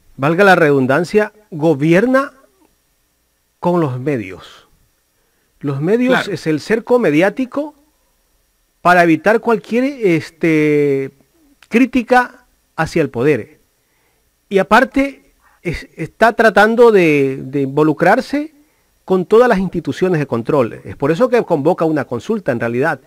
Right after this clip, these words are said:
Speaker 1: porque prácticamente el gobierno quiere tomarse las instituciones de control. Yo me imagino que para cuando le toque salir, tener a alguien que no lo toque.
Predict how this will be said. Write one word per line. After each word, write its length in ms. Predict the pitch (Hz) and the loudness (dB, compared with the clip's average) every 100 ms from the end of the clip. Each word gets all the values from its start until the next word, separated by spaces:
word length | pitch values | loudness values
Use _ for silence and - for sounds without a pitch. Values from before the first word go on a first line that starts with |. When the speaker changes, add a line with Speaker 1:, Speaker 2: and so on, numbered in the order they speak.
| _ _ _ _ | _ _ _ _
Speaker 1:
porque 240 | 143 135 | -6 -4
prácticamente 800 | 135 151 139 202 175 185 190 202 | -2 -2 -2 -2 0 0 2 2
el 100 | 185 | 2
gobierno 560 | 156 143 143 147 185 202 | 2 2 2 2 0 -4
quiere 360 | - - 160 180 | -4 -2 -2 0
tomarse 500 | 180 143 160 - 208 | 0 0 0 0 -2
las 120 | 170 | -2
instituciones 640 | 160 139 131 123 165 175 | -6 -8 -8 -6 -6 -4
de 80 | 156 | -6
control. 480 | - 110 113 107 - _ _ _ _ | -6 -10 -10 -12 -16 _ _ _ _
Yo 100 | 147 | 0
me 60 | 190 | 2
imagino 460 | 175 151 196 208 | 2 0 0 0
que 380 | 208 165 139 117 _ _ _ _ _ | 0 -2 -2 -6 _ _ _ _ _
para 200 | - 139 131 | -2 0 0
cuando 220 | 135 131 | 0 0
le 100 | 127 | 0
toque 260 | 180 185 | 0 0
salir, 520 | 208 202 180 202 254 - _ _ _ _ _ | 0 2 2 0 -6 -14 _ _ _ _ _
tener 280 | - 165 185 | -6 -2 2
a 60 | 175 | 4
alguien 280 | 214 233 214 | 2 -2 -2
que 420 | 185 147 123 107 _ _ _ _ _ _ _ _ _ _ | -2 -2 -4 -12 _ _ _ _ _ _ _ _ _ _
no 160 | 180 185 | -2 0
lo 100 | 170 | 2
toque. 400 | 151 - 82 | 0 -4 -14